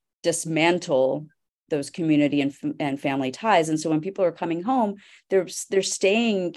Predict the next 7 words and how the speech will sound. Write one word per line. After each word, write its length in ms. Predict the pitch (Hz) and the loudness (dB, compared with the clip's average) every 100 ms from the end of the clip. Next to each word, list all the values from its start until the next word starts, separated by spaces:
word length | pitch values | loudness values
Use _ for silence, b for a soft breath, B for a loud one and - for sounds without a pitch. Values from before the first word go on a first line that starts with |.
| - | -4
in 180 | 180 170 | -4 -2
these 300 | 165 156 - | -4 -4 -6
temporary 840 | - 214 208 202 180 170 165 156 | -8 -4 -4 -2 2 2 4 0
housing 640 | 151 - 214 254 214 170 156 | -2 -4 0 2 2 0 -2
situations, 680 | 175 151 156 151 147 170 180 | -4 -6 -2 -2 0 -4 -4
which 180 | 190 | -4
in 240 | 196 185 | -4 -4